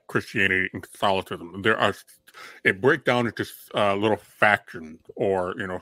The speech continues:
subgroups. You know, you have Wiccans who practice this,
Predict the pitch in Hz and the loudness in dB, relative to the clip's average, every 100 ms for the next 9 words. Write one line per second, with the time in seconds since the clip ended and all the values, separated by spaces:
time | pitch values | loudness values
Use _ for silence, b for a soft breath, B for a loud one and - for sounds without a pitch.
0 | - - 110 95 98 80 _ B B B | -6 0 2 0 -8 -10 _ B B B
1 | 107 95 92 107 107 98 - 101 110 - | -6 -4 2 6 6 4 -4 0 0 0
2 | 104 110 - 110 95 101 - 92 120 135 | -6 -6 -2 0 0 -4 -14 -2 0 0